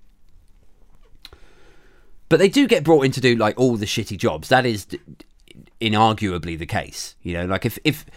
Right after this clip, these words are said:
like, with Brexit, like, if, if petrol's running low, bring in the army. covid testing's stopped because of fucking delays at Dover. We're bringing in the army. Hospital staff shortages now.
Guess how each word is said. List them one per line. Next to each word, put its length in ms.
like, 120
with 120
Brexit, 380
like, 160
if, 140
if 220
petrol's 440
running 260
low, 320
bring 200
in 120
the 120
army. 440
covid 380
testing's 760
stopped 480
because 320
of 500
fucking 340
delays 500
at 140
Dover. 520
We're 180
bringing 360
in 120
the 160
army. 500
Hospital 480
staff 360
shortages 580
now. 340